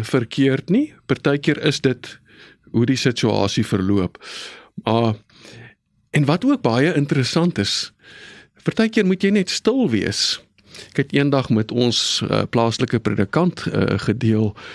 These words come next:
Toe sê ek vir hom, "Maar as ek nou so in 'n kamer inkom en ek probeer lees en ek, ek kry nie 'n aanknopingspunt nie.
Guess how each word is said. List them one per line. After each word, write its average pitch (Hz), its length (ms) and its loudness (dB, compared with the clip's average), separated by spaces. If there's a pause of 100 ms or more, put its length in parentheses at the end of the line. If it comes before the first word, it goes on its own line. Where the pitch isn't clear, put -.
(180)
Toe - 120 -2
sê 247 300 0
ek 208 140 -2
vir - 180 -2
hom, 160 180 2
"Maar 143 200 4 (880)
as - 180 -2
ek 294 100 2
nou 277 120 4
so 233 200 2
in 196 100 2
'n 180 80 0
kamer 170 400 2
inkom 156 340 2
en 123 80 2
ek 151 200 -2
probeer 156 380 2
lees 117 440 2
en - 120 -10
ek, 170 140 -2 (480)
ek - 180 -4
kry 226 260 2
nie 220 140 4
'n 151 160 4
aanknopingspunt 139 1000 0
nie. - 240 -10